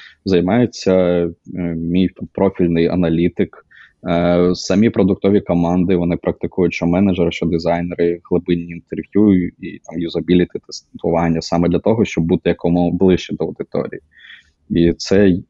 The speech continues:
напевно, найбільший потенціал для будь-якого діджитал-продукту, розуміти свою аудиторію настільки, щоб давати оцей неперевершений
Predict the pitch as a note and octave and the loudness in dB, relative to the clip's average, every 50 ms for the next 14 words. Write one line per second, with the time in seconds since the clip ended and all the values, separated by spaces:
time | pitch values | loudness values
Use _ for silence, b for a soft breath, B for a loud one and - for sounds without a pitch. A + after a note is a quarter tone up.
0 | _ _ - F#2 F2+ - - F#2+ F2+ F2+ F2 E2+ E2+ F2 F#2 F2+ F2 - - G2+ | _ _ -2 -2 0 2 2 2 4 4 4 4 4 4 4 4 4 4 4 4
1 | G#2+ G#2 - - - - F#2 F#2 F2+ E2 - _ - F2+ - - F#2+ E2+ - - | 4 4 2 -2 0 2 4 4 4 2 0 _ -4 -2 0 0 -2 -2 -2 0
2 | F#2 F#2 G2+ G#2+ G2 E2+ - - F2 F2 E2+ F#2 G#2 G2+ - - - - E2 - | 0 2 2 2 2 0 0 0 0 0 2 2 2 2 0 -2 -4 -4 -6 -6
3 | - - - F#2+ - - - - D#2+ - - F2 E2+ F2 G2+ D3 - _ - G2 | -6 -10 -10 -12 -12 -8 -6 -6 -6 -4 -4 -4 -2 0 0 0 0 _ -4 -6
4 | F#2 _ _ b b b b b _ _ - F#2 F#2 F#2 F2 F#2 F#2 G2 G2+ G2 | -6 _ _ b b b b b _ _ -4 0 2 2 4 4 6 6 4 4
5 | - F#2 - - - F#2 F#2 F#2 F2+ F2+ F2 - F2+ F2 F2+ F2 F2 E2+ E2+ - | 2 0 -2 0 0 2 4 4 4 2 2 2 0 2 2 2 2 2 0 0
6 | - - C3+ C3 - G2+ - - - F2+ E2 - - F2 E2+ F2 F#2+ G2 G2 - | 0 0 2 2 2 0 0 0 0 0 0 0 0 0 2 2 2 2 0 0
7 | F2+ E2+ - - F2 E2+ F2 F#2 F#2+ E2+ - F#2 E2+ F2+ F2 F2 F#2 A2 B2+ - | -2 -2 -2 0 0 2 4 4 2 2 2 0 2 2 2 2 2 2 0 0
8 | - - G#2 G2 F#2+ - F2+ E2 - | 0 0 2 4 4 4 4 2 -2